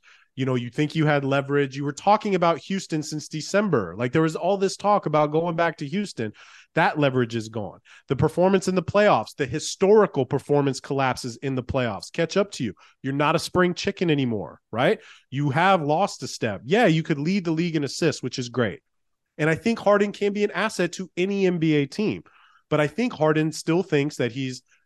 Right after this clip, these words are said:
uh, twenty fifteen Harden, which he's not anymore. And, y-, you know, we've been saying it to death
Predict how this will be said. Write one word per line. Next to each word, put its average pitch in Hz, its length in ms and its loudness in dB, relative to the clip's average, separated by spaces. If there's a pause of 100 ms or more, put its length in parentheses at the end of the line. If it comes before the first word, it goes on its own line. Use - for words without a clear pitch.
uh, 120 340 -2
twenty 156 260 0
fifteen 165 580 -4
Harden, 120 380 -2
which 143 160 -4
he's 151 160 -8
not 135 280 0
anymore. 107 540 -8 (560)
And, 151 440 2 (320)
y-, 143 100 -20 (220)
you 165 120 -2
know, 147 80 2
we've 175 260 -2
been 165 160 0
saying 170 360 2
it 160 180 2 (600)
to 151 120 -6
death 185 540 -2